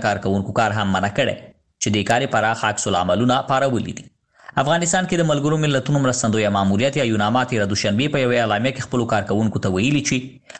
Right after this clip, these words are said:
په افغانستان کې د دې سازمان د فعالیت د دوام په اړه د پریکړو تر وخته دې د می میاشتې تر پنځمې خپلو دفترونو ته نه ځي. د طالبانو ویاند ذبیح الله مجاهد بیا ویلي، په افغانستان کې اوسنی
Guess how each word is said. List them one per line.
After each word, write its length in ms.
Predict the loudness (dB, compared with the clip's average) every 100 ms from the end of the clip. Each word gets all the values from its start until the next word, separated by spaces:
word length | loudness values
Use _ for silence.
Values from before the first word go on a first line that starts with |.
| _
په 120 | 2
افغانستان 380 | 2 0 0 0 -2
کې 60 | -2
د 80 | 0
دې 60 | 0
سازمان 340 | 0 2 0 0
د 60 | 0
فعالیت 280 | 0 0 0
د 100 | 0
دوام 280 | 0 0 -2
په 80 | -4
اړه 120 | -6 -12 -20 _ -6
د 100 | -2
پریکړو 320 | -2 0 -2 0
تر 80 | 0
وخته 240 | 0 0
دې 100 | 0 0
د 100 | 2
می 80 | 2 2
میاشتې 280 | 2 0 -2 -4
تر 80 | -2
پنځمې 340 | 0 0 0 -4 -10 -18 -8
خپلو 240 | -2 0 0
دفترونو 400 | 0 0 2 2 2
ته 80 | 0
نه 60 | -2
ځي. 80 | -6 -12 _ -4
د 80 | 0
طالبانو 380 | 2 2 2 2
ویاند 260 | 0 0 0
ذبیح 160 | 0 0
الله 120 | 0 0
مجاهد 300 | -2 0 0 0
بیا 100 | 0
ویلي، 280 | 0 0 -2 -6 -4
په 60 | -2
افغانستان 460 | 0 0 0 0 0
کې 180 | -2 -2
اوسنی 320 | 0 2